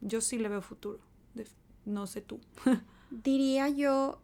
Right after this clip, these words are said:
Speaker 2: que el problema no está en él o en ella.
Speaker 1: Ok.
Speaker 2: Diría que está en la forma en la que están lidiando con el conflicto.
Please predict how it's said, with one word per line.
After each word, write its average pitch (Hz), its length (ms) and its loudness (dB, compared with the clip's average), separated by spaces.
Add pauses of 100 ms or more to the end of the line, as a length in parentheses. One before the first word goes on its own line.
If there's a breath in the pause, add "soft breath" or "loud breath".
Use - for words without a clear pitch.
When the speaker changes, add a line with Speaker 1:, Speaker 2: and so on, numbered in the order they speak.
(180)
Speaker 2:
que 262 180 2
el 240 140 0
problema 233 1000 0
no 240 320 0
está 240 540 -2
en 240 200 0
él 220 260 -2
o 233 120 -2
en 220 180 -2
ella. 226 380 -2 (340 soft breath)
Speaker 1:
Ok. 233 200 -10
Speaker 2:
Diría 240 460 0
que 277 80 0
está 240 600 0
en 247 180 0
la 220 140 0
forma 233 380 0
en 247 60 0
la 254 140 0
que 226 80 -6
están 220 380 -4
lidiando 220 560 0
con 220 160 -2
el 208 140 -6
conflicto. - 720 -10